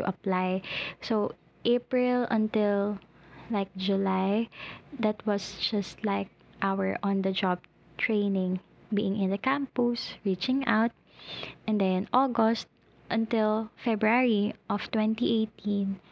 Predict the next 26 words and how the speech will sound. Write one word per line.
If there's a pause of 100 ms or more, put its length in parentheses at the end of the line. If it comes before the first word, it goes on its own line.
(760)
dun
yung
another
process (320)
of
support
raising,
finding
partners
to
support
you
financially. (640)
And
then, (760)
after
that, (720)
uh,
hindi
pa
nagtatapos
dun
sa
February
because (260)
March